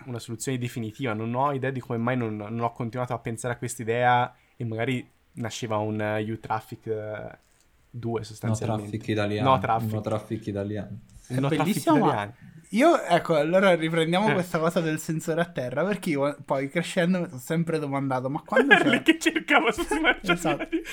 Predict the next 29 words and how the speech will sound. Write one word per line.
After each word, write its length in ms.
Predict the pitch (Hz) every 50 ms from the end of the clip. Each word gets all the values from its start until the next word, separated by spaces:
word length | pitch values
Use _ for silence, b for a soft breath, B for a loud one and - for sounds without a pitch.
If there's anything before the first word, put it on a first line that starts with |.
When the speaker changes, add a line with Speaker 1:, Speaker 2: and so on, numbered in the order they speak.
| B B
Speaker 3:
Ero 180 | - 165 175 180
lì 200 | 175 175 185 196
che 220 | 190 185 185 175 165 156 - - - B B B B B
col 240 | _ - 180 175 170
piccone 580 | 170 185 175 175 - - 175 170 170 175 175 170
tiravo 280 | 170 147 147 156 160
sull'asfalto. 640 | 139 156 147 147 139 - - 135 131 131 127 - 135 - B B B B B B
No, 240 | - 175 151 - -
eh, 320 | - 170 160 156 156 - - 165 -
quando 520 | - 190 185 214 269 320 320 214 175 165
trovi 440 | 175 165 147 151 156 160 156 143 143
il 140 | 135 131 131
vecchietto 380 | 139 135 - - 165 160 -
al 100 | 196 185
semaforo 460 | 185 - 151 151 165 165 160 170 160
e 60 | 147 135
si 120 | - 139
ferma 300 | 139 160 156 160 165 170
cinquanta 560 | 170 - 160 156 139 135 135 151 147 139 143
metri 300 | 143 143 131 131 139 139
prima, 340 | 131 135 131 127 127 127 131
se 160 | - 151 143
quello 280 | - - 208 226 226 202
funzionasse, 760 | - 175 165 165 165 175 165 151 139 135 135 - - 151 143
quel 160 | 147 151 151
semaforo 420 | - 190 175 165 156 147 165 165 156
sarebbe 340 | 151 147 147 139 131 -
sempre 380 | 127 139 135 139 131 131 120 123
rosso. 540 | 123 139 139 120 113 - - - - -